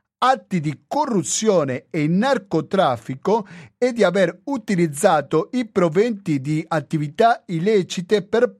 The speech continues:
promuovere campagne politiche. Non da ultimo, stando a quanto riferito da Washington, Hernandez è stato altresì nominato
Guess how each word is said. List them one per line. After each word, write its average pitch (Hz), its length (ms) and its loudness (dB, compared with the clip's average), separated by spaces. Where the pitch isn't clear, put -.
promuovere 190 880 2
campagne 185 840 0
politiche. 127 1000 -2
Non 208 300 2
da 202 120 4
ultimo, 147 800 -2
stando 127 720 0
a 139 140 -2
quanto 147 540 -2
riferito 127 680 -4
da 127 120 -4
Washington, 190 1000 -2
Hernandez 185 800 0
è 240 140 -2
stato 156 580 0
altresì 185 680 -2
nominato 165 800 0